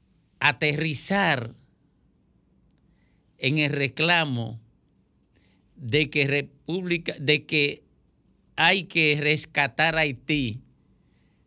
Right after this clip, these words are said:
porque República Dominicana no puede rescatarlo,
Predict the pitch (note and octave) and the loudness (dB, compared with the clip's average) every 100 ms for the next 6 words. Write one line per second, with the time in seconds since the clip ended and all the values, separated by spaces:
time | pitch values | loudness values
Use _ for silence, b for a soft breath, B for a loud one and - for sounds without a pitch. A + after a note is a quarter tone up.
0 | _ - C3+ A#2 C#3+ C3 A#2+ D#3+ E3+ D#3 | _ -4 -2 2 2 2 -2 -2 -2 -2
1 | B2+ D3 C3+ C3 C3 B2 B2+ C#3 B2+ B2 | -2 -2 0 -2 -2 -2 0 0 0 -2
2 | B2 B2+ B2+ B2+ B2+ A#2 A2+ - A#2+ B2 | -2 -4 -4 0 0 -2 -2 -2 -2 0
3 | B2 A2 G#2 G2 | 0 0 -4 -8